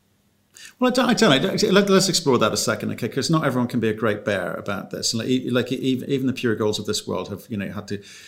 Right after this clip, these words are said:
you know, whilst they've been drilling and, and, and, uh,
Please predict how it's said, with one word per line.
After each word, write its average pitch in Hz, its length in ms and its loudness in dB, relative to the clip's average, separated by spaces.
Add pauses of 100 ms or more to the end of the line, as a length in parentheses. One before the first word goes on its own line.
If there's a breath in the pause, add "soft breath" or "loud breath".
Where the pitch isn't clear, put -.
(140 loud breath)
you 117 180 2
know, - 100 -6
whilst 117 260 4
they've 104 120 -2
been 107 140 2
drilling 101 400 0
and, 95 160 -2
and, 98 280 -4
and, 95 440 -6
uh, 98 220 -6